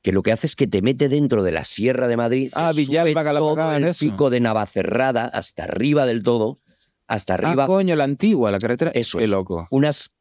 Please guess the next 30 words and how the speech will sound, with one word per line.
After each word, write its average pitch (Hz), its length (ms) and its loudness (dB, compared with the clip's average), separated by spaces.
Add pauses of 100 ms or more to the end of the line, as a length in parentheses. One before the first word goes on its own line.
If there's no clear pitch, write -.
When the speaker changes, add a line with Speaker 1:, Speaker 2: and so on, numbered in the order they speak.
(120)
Speaker 1:
unas 120 400 0
curvas, 123 600 0
eh, 107 280 0
brutales 131 680 0
y 110 60 -2
demás. 90 220 0
Bueno, 98 180 0
pues 104 160 0
yo, 104 300 0 (440)
con 113 240 0
el 107 240 0
susto 139 320 0
del 165 140 0
conejo, 92 500 0
con, 98 340 2
eh, 101 240 0
con 101 180 0
el 104 120 0
agobio, 117 420 0
con 117 180 2
tal, 170 260 0
me 113 340 2
meto 160 400 0
sin 120 280 -2
darme 165 300 0
cuenta, 165 320 0
sin 120 240 -2
saber 151 320 0
por 139 220 0
qué, 180 160 0